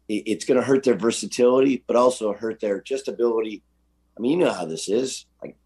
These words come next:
all coaching is the same. You draw it all up, but at the end of the day, you need a kid to go get you a bucket.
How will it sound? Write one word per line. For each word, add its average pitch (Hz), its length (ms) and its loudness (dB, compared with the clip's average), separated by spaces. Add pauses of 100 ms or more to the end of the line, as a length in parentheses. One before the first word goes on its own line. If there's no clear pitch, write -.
(340)
all 147 160 2
coaching 151 360 0
is 117 120 -4
the - 60 -16
same. 117 280 0
You 98 140 -6
draw 127 260 4
it 127 60 2
all 120 240 2
up, 143 220 -2 (840)
but 120 80 -6
at 120 80 -4
the 131 80 0
end 143 80 0
of 139 80 -6
the 123 60 -10
day, 127 460 -2
you 120 100 -10
need 123 120 -6
a 110 40 -10
kid 117 280 -2
to 107 60 -8
go 107 140 0
get 107 240 -4
you 92 80 -2
a - 20 -2
bucket. 78 380 -4